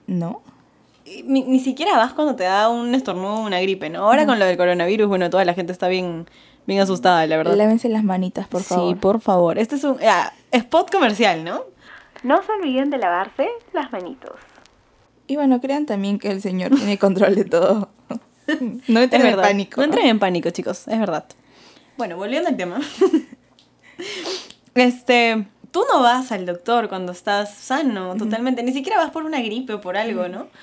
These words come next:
Speaker 2: Es como, tú simplemente dices, "Ah, bueno, ya es algo viral, ya se me va a pasar, se me va a pasar".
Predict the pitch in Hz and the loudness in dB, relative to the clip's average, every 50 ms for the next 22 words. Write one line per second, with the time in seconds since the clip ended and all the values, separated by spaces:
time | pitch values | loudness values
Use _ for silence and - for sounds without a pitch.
0 | - - - - _ _ _ _ _ - - 415 392 349 - 196 196 - 269 262 | -20 -20 -20 -20 _ _ _ _ _ -2 0 2 4 4 4 2 2 2 2 4
1 | 285 285 285 277 277 269 262 262 269 269 269 320 415 523 523 508 494 480 440 415 | 6 6 6 6 6 6 6 6 4 4 2 4 4 6 6 6 4 2 2 2
2 | 392 392 392 381 392 381 392 403 359 254 208 214 226 240 240 233 240 254 262 233 | 2 2 2 2 2 2 2 2 0 2 2 4 2 2 2 0 -2 0 0 0
3 | 208 196 190 196 196 - 214 202 196 196 196 196 196 165 156 - 175 - 170 - | 0 0 -2 -4 -4 -2 0 2 2 2 0 -2 -8 -10 -10 -10 -10 -10 -10 -10